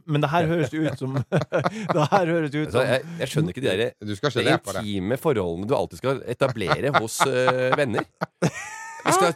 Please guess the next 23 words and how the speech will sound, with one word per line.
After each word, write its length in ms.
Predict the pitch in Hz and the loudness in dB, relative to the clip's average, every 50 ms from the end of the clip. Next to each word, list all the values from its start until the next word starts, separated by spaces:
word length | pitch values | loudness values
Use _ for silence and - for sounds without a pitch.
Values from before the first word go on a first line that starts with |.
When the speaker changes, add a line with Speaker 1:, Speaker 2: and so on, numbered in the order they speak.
| - | 0
Speaker 2:
vi 100 | 170 175 | -2 2
skal 160 | - - 175 | 4 4 4
sammen 240 | 156 175 156 151 156 | 4 4 2 4 4
med 80 | 156 165 | 2 2
et 140 | 180 180 156 | 2 2 2
vennepar. 480 | 147 147 143 - 143 135 131 110 - - - - - - | 2 0 -2 0 2 2 2 2 0 -6 -10 -10 -6 -4
Fantastiske 720 | 127 127 - - 156 139 123 147 131 127 127 - - 160 151 151 | -4 -4 -4 -2 -4 -2 0 2 2 2 2 2 2 2 2 4
Karland 400 | 135 139 131 131 131 120 101 92 - - - 147 _ - - - 156 - _ _ - 147 - _ _ - 123 - | 2 2 2 2 0 -2 -4 -4 -4 -2 -2 -2 _ -2 0 0 0 0 _ _ -4 -4 -4 _ _ -2 0 2
og 140 | 143 139 - | 2 0 2
fruen. 400 | 147 143 135 131 127 120 101 95 117 117 - | 0 0 2 2 0 0 -2 -4 -14 -8 -4
De 80 | 120 143 | -4 -2
kommer, 440 | - 147 147 139 135 135 127 117 120 | 0 0 0 2 2 0 -2 0 0
og 80 | 123 127 | -2 0
vi 80 | 127 | 0
har 80 | 131 123 | -2 -2
blitt 140 | 127 - - | -4 -4 -2
bedt 160 | 170 160 - - - | -4 -4 -4 -2 -2
dit, 320 | 160 160 165 - - - - - | -2 -2 -2 -4 -8 -14 -8 -6
og 160 | 104 104 95 | -4 -4 -2
vi 80 | 104 95 | -4 -4
har 80 | 95 | -6
takket 320 | - - 151 - 131 - - | -8 -10 -10 -10 -10 -12 -8
ja. 220 | 117 151 160 156 | -4 -4 -2 -2